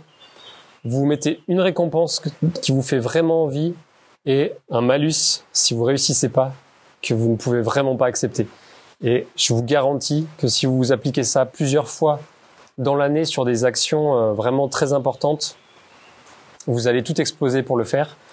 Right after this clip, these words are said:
Et plus vous allez réussir les objectifs que vous êtes fixés, plus vous allez prendre confiance, moins vous aurez peur du jugement des autres, et ça va être un cercle vertueux. Après, vous serez lancé et vous direz, « Bah ouais, mais ça, j'ai déjà fait cette action,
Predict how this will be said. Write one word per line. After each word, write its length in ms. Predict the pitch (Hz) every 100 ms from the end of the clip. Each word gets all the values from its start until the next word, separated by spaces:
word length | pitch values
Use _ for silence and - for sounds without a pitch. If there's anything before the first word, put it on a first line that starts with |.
| - - _
Et 80 | 123
plus 180 | - 208
vous 200 | 165 160
allez 160 | 151
réussir 640 | 139 143 - 151 151 - - _
les 160 | 127 131
objectifs 420 | 123 131 151 -
que 80 | 131
vous 140 | 117
êtes 80 | 113
fixés, 300 | 127 - 156
plus 240 | - 196
vous 180 | 180 156
allez 140 | 139
prendre 300 | 127 135 120
confiance, 680 | 117 170 - 165 175 - - - - - - - _
moins 320 | 127 147 175
vous 220 | 160 143
aurez 160 | 135 131
peur 260 | - 156 143
du 80 |
jugement 300 | 127 127 135
des 160 | 127 120
autres, 340 | 151 170 - - _ - - -
et 40 |
ça 140 | 123 123
va 60 |
être 100 | 127
un 80 | 127
cercle 400 | 110 147 143 139
vertueux. 420 | 123 131 - 135 - _ 117 107
Après, 300 | 131 120 156
vous 140 | 147 131
serez 240 | - 139
lancé 420 | 127 120 160 175 175 _
et 60 | 135
vous 100 | 127
direz, « 220 | 127 135
Bah 120 | 156
ouais, 100 | 233
mais 100 | 147
ça, 260 | 113 - 135
j'ai 140 | 113
déjà 240 | 113 113 123
fait 140 | 139
cette 220 | 127 135
action, 360 | 131 - 156 180